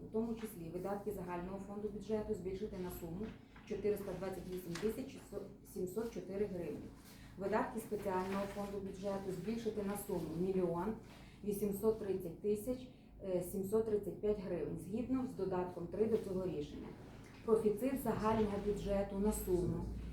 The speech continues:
мільйон двісті сімдесят п'ять, е, тисяч триста вісім гривень, у тому числі за рахунок обсягу коштів, направлених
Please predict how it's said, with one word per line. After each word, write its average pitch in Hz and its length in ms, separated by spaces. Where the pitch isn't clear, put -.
мільйон 214 460
двісті 220 340
сімдесят 196 500
п'ять, 202 300
е, 175 400
тисяч 208 420
триста 220 380
вісім 185 300
гривень, 202 420
у - 100
тому 208 280
числі 214 280
за 196 120
рахунок 202 480
обсягу 180 420
коштів, 180 360
направлених 202 540